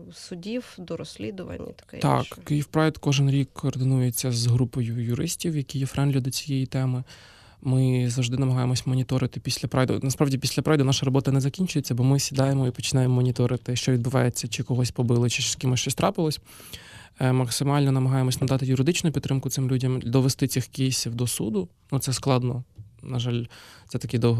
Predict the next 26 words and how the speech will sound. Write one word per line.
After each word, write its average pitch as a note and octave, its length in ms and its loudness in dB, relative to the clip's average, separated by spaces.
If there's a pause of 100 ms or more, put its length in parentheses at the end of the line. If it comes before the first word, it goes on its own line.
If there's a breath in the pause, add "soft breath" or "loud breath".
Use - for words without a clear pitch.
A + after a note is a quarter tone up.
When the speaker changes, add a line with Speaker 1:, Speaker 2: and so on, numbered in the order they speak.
Speaker 2:
лонг, B2 300 2
е, B2 220 -4
процес. A#2+ 480 -2 (520 loud breath)
Ем, A#2+ 540 2 (840)
але B2 180 6
в - 80 -2
той D3+ 140 6
же D3+ 120 4
момент D3 540 2 (420 loud breath)
ми B2 200 4
також C3 760 -2
готові B2+ 460 2
йти A2+ 140 -6
в A2+ 80 -6
суд, - 400 -6
якщо B2 380 -4 (520)
буде A#2+ 220 4
така A2+ 220 -4
потреба. - 460 -12 (640)
Але B2 140 -4
я C3+ 60 2
сподіваюся, A#2+ 380 -4
що - 100 -8
її A2+ 120 -8
не A2 100 -8
буде. - 200 -16